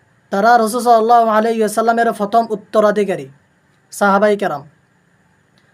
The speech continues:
সাহাবাই কেরামের পর এই আসমানি সম্পদের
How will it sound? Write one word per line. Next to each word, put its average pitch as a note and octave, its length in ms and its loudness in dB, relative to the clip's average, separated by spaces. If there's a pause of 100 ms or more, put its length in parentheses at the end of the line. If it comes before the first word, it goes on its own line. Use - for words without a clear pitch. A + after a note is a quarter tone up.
(180)
সাহাবাই G3+ 420 2
কেরামের B3 440 0 (300)
পর G#3+ 200 4 (320)
এই A3+ 100 2 (460)
আসমানি G#3+ 500 -2 (100)
সম্পদের G#3+ 580 0